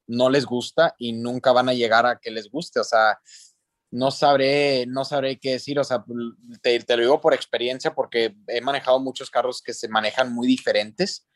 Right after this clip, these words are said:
y en ciertos carros donde realmente yo les puedo sacar el provecho, se nota, o sea, se nota que le sacas el provecho y, y, y en un buen día con un, con el carro bien puesto, nadie te gana.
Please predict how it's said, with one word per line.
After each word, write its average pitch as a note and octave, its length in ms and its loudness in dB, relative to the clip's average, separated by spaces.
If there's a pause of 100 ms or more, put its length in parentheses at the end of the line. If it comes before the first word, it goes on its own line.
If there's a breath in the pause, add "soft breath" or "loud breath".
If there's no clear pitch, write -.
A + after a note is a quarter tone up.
(720)
y B2 180 2
en A#2+ 140 -2
ciertos C#3 580 2
carros C3+ 480 2
donde A#2 400 -2
realmente B2 1000 -2 (220)
yo A#2+ 260 -2
les B2+ 180 -4
puedo B2 200 2
sacar A2+ 360 -2
el B2 120 -8
provecho, B2 720 -4 (800 soft breath)
se - 260 -4
nota, A2+ 420 -2
o - 20 -16
sea, - 160 -6
se A#2 220 -8
nota C3+ 400 -2
que E3+ 100 -2
le A#2+ 100 -2
sacas C3 340 -4
el C3 120 -8
provecho A2+ 460 0
y, A#2+ 240 -2
y, G#2+ 360 -8
y G#2 340 -4
en G#2 120 -2
un C3+ 180 4
buen C3 280 4
día B2 500 6
con G#2+ 140 -8
un, A#2 420 -10
con G#2+ 180 -2
el G2+ 100 -8
carro A#2 260 2
bien A#2+ 260 -6
puesto, D3+ 520 -2 (140)
nadie B2 500 0
te G#2 200 -14
gana. B2+ 340 -2